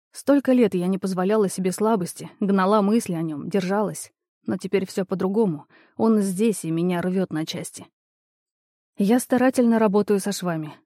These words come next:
Мысленно вся переключаюсь на заботу о больном, и это помогает успокоиться. Работа всегда помогала мне пережить душевные волнения,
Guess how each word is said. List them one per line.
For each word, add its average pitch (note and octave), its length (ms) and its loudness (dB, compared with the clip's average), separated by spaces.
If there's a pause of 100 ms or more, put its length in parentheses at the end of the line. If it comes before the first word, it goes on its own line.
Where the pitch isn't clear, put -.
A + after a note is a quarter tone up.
(160)
Мысленно G3+ 480 2
вся F#3+ 240 0
переключаюсь F3+ 600 -2
на F#3 120 -2
заботу F#3+ 400 -2
о E3 40 -2
больном, G3+ 420 2 (240)
и G#3+ 60 -6
это A#3 220 0
помогает F3+ 460 -2
успокоиться. D#3+ 640 -10 (560)
Работа A3 420 2
всегда B3 300 -2
помогала F3 440 0
мне F3+ 220 -2
пережить F#3 400 0
душевные F#3 460 0
волнения, F3+ 560 0